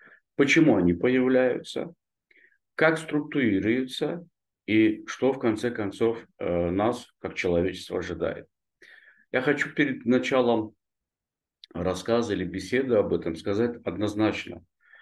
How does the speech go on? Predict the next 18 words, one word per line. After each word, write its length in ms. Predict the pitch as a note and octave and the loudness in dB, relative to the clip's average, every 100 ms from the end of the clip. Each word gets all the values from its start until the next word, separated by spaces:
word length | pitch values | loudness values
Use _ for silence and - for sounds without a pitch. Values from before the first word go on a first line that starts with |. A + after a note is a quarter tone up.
| _ _ | _ _
что 640 | - - - B2+ A2+ - - | -10 -6 2 4 4 2 -6
сила 580 | - - - D3 B2 G#2+ | -16 -12 0 4 4 2
частных 460 | - A2+ G2 G#2+ | 0 -2 -2 -6
военных 500 | G2+ A2 A2 G#2 G2+ | 0 2 2 0 -6
компаний 560 | - G#2 G#2+ C#3+ D3 A2+ | -6 -6 -4 0 2 2
или 240 | - A2 | 2 2
ее 320 | A2 A2 G#2+ G2+ | 4 4 4 2
влияние, 640 | G2 G#2 G2+ F#2+ E2+ - | -2 -2 0 0 0 -4
она 260 | G2+ A#2+ C3 | -4 0 0
будет 360 | A#2 A#2 A2+ - _ | 0 -2 -4 -10 _
увеличиваться. 1040 | G#2+ G#2+ A2 A2+ A#2 - - - - - _ _ _ _ - _ - | -6 -2 -2 0 -2 -4 -8 -10 -14 -18 _ _ _ _ -20 _ -2
Новый 380 | A2 D3 D3 D3 | 4 6 6 6
мировой 500 | C#3 B2 A#2+ A2+ G#2 | 6 4 4 4 2
порядок, 460 | G#2+ G2+ F2+ E2 | 2 2 -2 -6
который 400 | F2+ E2+ F#2+ G2 D#2+ - _ | -8 -6 -4 -4 -6 -12 _
они 240 | - G2+ G#2+ | -4 2 2
планируют, 720 | - F#2 F2 E2+ D#2+ D#2 D#2 _ - | 2 0 2 0 -2 -4 -10 _ -8
модераторы, 840 | - G2+ G2+ G#2+ G#2+ F#2 E2 | -2 0 0 0 -2 -4 -6